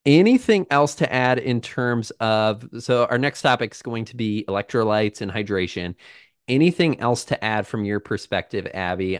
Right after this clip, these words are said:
on the nutrition, um, supplements, anything of that nature in terms of fueling for performance?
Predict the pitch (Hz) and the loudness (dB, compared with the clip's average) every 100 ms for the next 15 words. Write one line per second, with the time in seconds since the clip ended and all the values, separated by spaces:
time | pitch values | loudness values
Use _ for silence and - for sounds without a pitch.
0 | - 90 90 90 87 - - _ - 92 | -6 -4 -4 -4 -6 -10 -20 _ -12 0
1 | 101 95 92 95 - - 147 - 143 131 | 4 4 4 0 -4 0 0 2 0 2
2 | 127 127 123 - 101 95 95 - 123 127 | 0 0 -2 -4 -4 -4 -6 -4 -4 -2
3 | 120 117 - 117 143 151 135 120 98 101 | -2 -4 -6 -6 -4 -4 -4 -4 -4 -2
4 | 92 90 95 92 87 104 95 90 92 - | -2 -2 -6 -8 -6 -6 -4 -4 -8 -8
5 | 101 95 95 92 92 90 - - 110 101 | -4 -4 0 2 2 0 -4 -2 0 0
6 | 95 98 - 98 95 80 - - - | -2 -4 -6 -6 -4 -6 -8 -16 -18